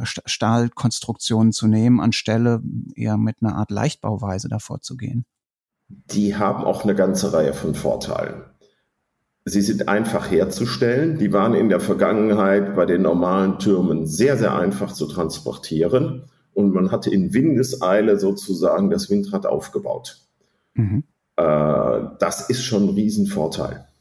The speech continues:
Speaker 2: bei den klassischen Konstruktionen, die man da hat. Hinzu kommt, ich habe innen drin einen geschützten Raum, wo man hoch und runter klettern kann, äh, wo die Kabel liegen. Und es ist auch viel, viel einfacher zu berechnen als so ein Gitterturm.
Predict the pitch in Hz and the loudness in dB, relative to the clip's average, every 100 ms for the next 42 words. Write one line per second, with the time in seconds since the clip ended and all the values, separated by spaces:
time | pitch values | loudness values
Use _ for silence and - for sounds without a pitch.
0 | _ - 82 78 76 80 - 90 82 85 | _ -4 0 0 0 0 0 -2 -2 -2
1 | 90 78 76 73 73 - 80 76 76 76 | -2 -2 -4 -8 -6 -2 0 2 0 0
2 | 78 71 69 - - - _ _ _ _ | 0 -2 -2 -4 -6 -14 _ _ _ _
3 | 98 92 - 143 151 151 127 127 95 113 | -2 -2 0 0 0 2 2 2 0 -2
4 | - 123 - 107 101 101 101 113 127 104 | -2 -2 0 0 2 2 2 2 2 2
5 | 101 101 127 131 - 98 98 110 147 156 | 2 0 -2 -4 -4 -2 0 2 2 2
6 | 98 101 90 101 101 101 90 92 156 156 | 2 2 2 4 2 2 0 2 2 0
7 | 123 127 127 123 113 120 107 110 - _ | 0 0 0 -2 -2 0 0 -2 -8 _
8 | _ _ _ _ _ - 101 87 80 76 | _ _ _ _ _ 2 4 6 4 4
9 | 82 78 76 139 139 117 110 101 101 101 | 2 0 0 2 4 4 4 4 4 2
10 | - - - - _ _ _ _ 120 135 | 0 -4 -12 -20 _ _ _ _ 2 4
11 | 135 127 110 - - 131 - - - - | -2 -2 -2 -2 -2 -2 -2 -10 -2 0
12 | 98 98 - - - 156 170 151 - - | 2 -2 -12 -12 -4 0 2 0 -2 -2
13 | 120 123 120 - 85 120 - 202 - - | 0 0 0 -2 0 -2 -2 -2 -2 -4
14 | 208 196 190 127 127 - - 67 - 76 | -2 -2 0 -2 -4 -6 -6 -8 -6 -6
15 | 76 73 64 - - | -4 -6 -6 -6 -8